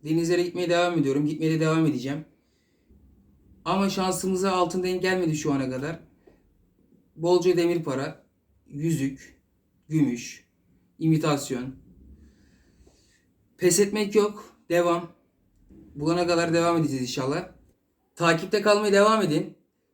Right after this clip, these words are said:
Bir sonraki yükleyeceğim videoda yaptığım en son aramamdaki, dalışımdaki bulduğum malzemeleri sizlerle paylaşacağım.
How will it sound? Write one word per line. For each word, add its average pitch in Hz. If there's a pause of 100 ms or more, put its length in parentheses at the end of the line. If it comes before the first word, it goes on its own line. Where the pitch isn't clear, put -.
(180)
Bir 190
sonraki 202
yükleyeceğim 202
videoda 190 (480)
yaptığım 160
en 196
son 185
aramamdaki, 175
dalışımdaki 170
bulduğum 170
malzemeleri 170
sizlerle 175
paylaşacağım. 156